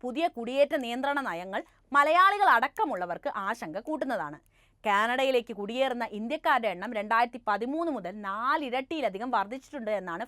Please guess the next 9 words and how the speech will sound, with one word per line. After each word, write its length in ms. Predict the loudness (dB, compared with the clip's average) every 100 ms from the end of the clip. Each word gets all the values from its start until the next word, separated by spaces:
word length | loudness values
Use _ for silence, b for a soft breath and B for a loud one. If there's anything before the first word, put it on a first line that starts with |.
| -6
ഫോബ്സ് 460 | -4 -4 -6 -6 -2
അടുത്തിടെ 340 | -2 -2 -4
പുറത്തുവിട്ട 520 | -4 -8 -6 -6 -2 -4 -4
റിപ്പോർട്ട്. 340 | 0 0 0 -12 _ b b 0
കാനഡയുടെ 520 | 2 4 2 2 0
ഇമിഗ്രേഷൻ 640 | -2 -6 -6 -2 -2 -2 -6
നയങ്ങൾ 300 | -6 -6 -8
ഇന്ത്യക്കാരെ 560 | -6 -6 0 0 0 -2
ആകർഷിക്കുന്നതിലും 800 | -6 -4 -4 -4 -12 -10 -8